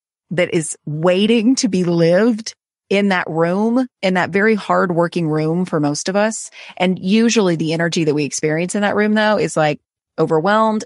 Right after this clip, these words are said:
tired, behind, annoyed, right? Like, it's very rare,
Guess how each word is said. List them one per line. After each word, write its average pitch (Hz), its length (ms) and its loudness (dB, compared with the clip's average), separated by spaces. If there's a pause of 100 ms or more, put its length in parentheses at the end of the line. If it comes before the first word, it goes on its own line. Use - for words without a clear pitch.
tired, 185 560 -2 (200)
behind, 180 720 -2 (180)
annoyed, 170 880 2 (380)
right? 190 360 -2 (200)
Like, 180 260 -2
it's 196 160 -2
very 208 380 0
rare, 190 640 0